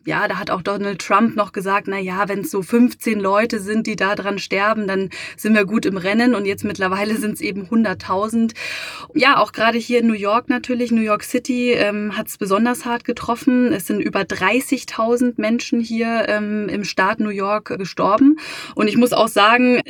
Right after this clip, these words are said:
ich hatte mir natürlich meine Zeit hier, gerade jetzt die Anfangszeit, anders vorgestellt, als sie jetzt tatsächlich,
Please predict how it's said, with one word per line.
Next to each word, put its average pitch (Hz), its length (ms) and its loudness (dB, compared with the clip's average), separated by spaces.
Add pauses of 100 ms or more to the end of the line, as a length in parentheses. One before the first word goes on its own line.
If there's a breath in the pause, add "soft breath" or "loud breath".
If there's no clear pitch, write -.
(160)
ich - 160 -2
hatte 262 160 4
mir 262 120 6
natürlich 254 420 2
meine 214 240 0
Zeit 233 340 -2
hier, 233 500 0
gerade 190 300 -2
jetzt 185 160 -4
die - 100 -4
Anfangszeit, 202 760 -4 (340 loud breath)
anders 233 320 4
vorgestellt, 226 600 0
als 196 180 -4
sie 202 100 -10
jetzt 196 220 -6
tatsächlich, 190 640 -2